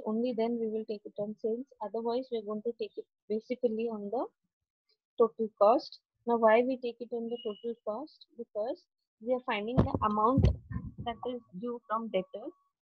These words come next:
So sales includes profit also. If the debtor, if we are finding the cost or we are estimating working capital, we want to find it on the cost basis, how much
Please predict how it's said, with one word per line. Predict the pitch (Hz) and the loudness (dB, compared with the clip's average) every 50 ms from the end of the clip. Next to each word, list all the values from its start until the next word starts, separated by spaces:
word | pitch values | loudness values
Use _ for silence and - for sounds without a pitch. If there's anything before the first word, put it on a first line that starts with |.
| _ _ | _ _
So | - 262 247 254 262 - - _ _ _ | -8 -6 -6 -6 -6 -8 -14 _ _ _
sales | - 247 233 247 269 - | -2 -2 -2 -2 -4 -6
includes | 285 240 233 226 - 254 247 262 269 262 _ _ _ - | -8 -8 -8 -8 -8 -8 -6 -6 -8 -8 _ _ _ 2
profit | - 202 202 - - 262 262 262 | 4 4 4 4 2 -4 -2 0
also. | 226 196 196 196 _ - 233 240 294 320 _ _ _ _ _ _ _ _ _ _ _ _ - | 2 0 0 0 _ -8 -8 -6 -8 -8 _ _ _ _ _ _ _ _ _ _ _ _ -10
If | - 254 220 196 | -10 -6 -2 0
the | 240 | 0
debtor, | 240 - 208 196 196 - 220 233 240 240 - - | 0 0 -2 -4 -4 -4 -6 -4 -4 -4 -6 -8
if | 247 247 _ - | -12 -12 _ -4
we | 254 269 | -4 -4
are | 269 277 | -2 -2
finding | 247 220 208 208 233 247 247 254 | -4 -6 -4 -4 -2 -2 0 0
the | 254 254 254 254 _ - | 0 -2 -4 -4 _ 4
cost | - 196 196 240 247 _ _ _ - | 6 6 6 6 4 _ _ _ -6
or | 233 240 233 | -6 -6 -4
we | 220 233 233 | -6 -8 -8
are | 220 202 | -6 -8
estimating | 196 - - 240 233 240 233 233 254 247 | -10 -10 -10 -8 -6 -6 -4 -4 -2 0
working | 233 208 202 _ - 226 240 | 0 0 -2 _ -6 -12 -10
capital, | - 220 220 - - 196 - 226 262 311 - _ _ _ _ _ _ - | -10 -10 -12 -14 -16 -16 -12 -10 -10 -10 -12 _ _ _ _ _ _ -14
we | - 240 247 233 | -10 -8 -4 -2
want | 233 233 233 226 | 0 0 0 -2
to | 277 277 | -4 -4
find | - 247 226 220 226 | -2 -2 -2 -2 -2
it | 247 240 | -4 -2
on | 247 240 240 | -2 -2 -2
the | 254 247 - | -2 0 2
cost | 214 202 214 - _ - 202 | 2 2 2 2 _ -8 -4
basis, | 220 202 196 - - 233 277 294 _ _ - | -4 -4 -4 -4 -6 -6 -6 -6 _ _ 0
how | 220 | 2
much | 208 208 233 240 | 2 2 2 -2